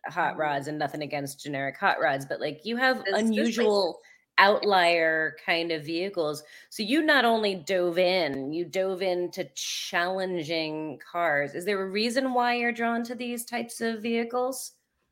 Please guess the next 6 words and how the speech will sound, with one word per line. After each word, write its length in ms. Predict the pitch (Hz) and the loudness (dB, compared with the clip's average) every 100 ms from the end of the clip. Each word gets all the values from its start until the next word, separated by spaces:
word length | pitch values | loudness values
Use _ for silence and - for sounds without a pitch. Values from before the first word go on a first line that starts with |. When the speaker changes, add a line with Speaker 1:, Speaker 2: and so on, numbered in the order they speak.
| _ _ | _ _
Speaker 2:
I 300 | 254 277 330 339 | 10 12 10 6
like 280 | 285 269 262 - - | 4 4 0 -10 -2
classic 420 | 226 214 - 220 | 2 2 2 -4
and 140 | 220 | -2
vintage 360 | 190 190 190 - | -4 -4 -8 -2
cars, 560 | 196 160 - 185 - | 2 2 2 -2 -6